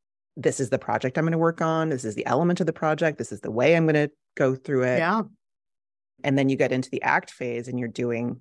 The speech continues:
Speaker 1: the thing and executing on it. And then you need to reflect on how did that go? And that usually puts you back into collect because then you need to, like, get more resources, say,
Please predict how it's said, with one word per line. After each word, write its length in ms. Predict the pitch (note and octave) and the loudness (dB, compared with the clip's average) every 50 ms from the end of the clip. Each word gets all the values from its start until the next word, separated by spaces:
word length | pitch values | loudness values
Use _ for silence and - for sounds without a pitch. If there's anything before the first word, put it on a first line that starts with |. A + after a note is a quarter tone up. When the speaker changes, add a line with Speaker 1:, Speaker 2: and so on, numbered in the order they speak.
| _ _ _ | _ _ _
Speaker 1:
the 80 | - E3+ | -12 -4
thing 400 | - - D#3 F#3 A3 A#3+ A3+ F#3 | 0 2 4 6 6 6 4 4
and 80 | - | 2
executing 500 | C3 - - E3 D3+ - F#3 E3+ E3+ D#3+ | 0 -2 -4 -6 0 2 2 4 4 4
on 160 | D#3+ D#3 D#3 | 4 4 4
it. 260 | D#3 D#3 D3+ D3+ - - _ _ _ _ _ _ _ _ _ _ | 2 2 0 -2 -6 -16 _ _ _ _ _ _ _ _ _ _
And 100 | - C#3+ | -2 -2
then 120 | C#3 C#3+ C#3+ | 0 0 0
you 80 | D3 | 2
need 160 | C#3 C3+ C3 - | 2 0 0 0
to 80 | - | -2
reflect 480 | C#3 C#3 C3+ - - B2+ B2+ - - C3 | -4 -4 -4 -4 -4 -4 -4 -4 -6 -8
on 320 | C3 - - A#2+ C3 C3+ - | -8 -6 -6 -8 -8 -10 -8
how 140 | - - | -8 -8
did 100 | A#2+ B2 | -6 -4
that 160 | - A#2 - - | -6 -6 -2 2
go? 540 | - C#3+ C#3+ D3 C#3+ C#3+ C#3 C#3+ C3+ - - _ _ _ _ - | 4 6 8 8 8 8 6 4 2 -2 -6 _ _ _ _ -2
And 160 | D3 D3 D#3 | 2 4 4
that 180 | D3+ D#3 - | 2 2 0
usually 320 | - D3+ C#3 C3 C#3+ D3+ D3 | -4 -4 -4 -2 -2 -4 -4
puts 240 | - - C#3 - - | -4 -6 -6 -6 -6
you 60 | C#3 | -6
back 240 | - B2+ A#2 A#2+ - | -4 -4 -4 -4 -4
into 160 | A#2 A#2 - | -6 -6 -6
collect 400 | - - E3 G#3 B3 A3+ - - | -6 -2 2 4 4 4 2 0
because 220 | D#3 C#3+ - C3+ | -2 -2 -2 0
then 140 | B2+ C#3 C3+ | 2 2 4
you 60 | C3+ | 4
need 160 | C3+ B2+ B2 A#2+ | 4 2 0 -2
to, 100 | - C3 | -4 -2
like, 220 | B2+ A#2+ A#2 - _ _ - | -2 -4 -4 -6 _ _ -4
get 220 | A2 B2 B2 - | 0 0 2 2
more 200 | - C3+ B2 B2 | 0 0 0 -2
resources, 720 | A2 A#2+ C3 A#2 G2+ - - A#2 - - - - - - - | -2 -2 -2 -4 -2 -2 -2 -4 -4 -4 -6 -8 -8 -6 -4
say, 340 | - - - - - C3+ | -4 -2 -2 -2 -4 -8